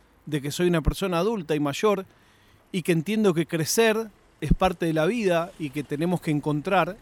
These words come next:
en cada momento qué es lo bueno que hay. Cuando miro trescientos sesenta, eso se replica en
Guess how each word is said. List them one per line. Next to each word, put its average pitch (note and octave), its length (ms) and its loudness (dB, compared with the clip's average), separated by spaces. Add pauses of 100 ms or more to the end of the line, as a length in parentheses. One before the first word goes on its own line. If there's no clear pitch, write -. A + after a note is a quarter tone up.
en C3 160 -6
cada G3 280 0
momento D#3+ 680 -2 (880)
qué E3 100 0
es D3+ 60 2
lo D3 120 2
bueno C#3+ 280 0
que A2+ 140 -10
hay. G#2+ 120 -16 (1700)
Cuando F3 240 4
miro C#4 300 4
trescientos A3+ 380 -2
sesenta, G#3 340 0
eso F#3+ 140 0
se F#3 120 0
replica G#3+ 420 -2
en G3 200 0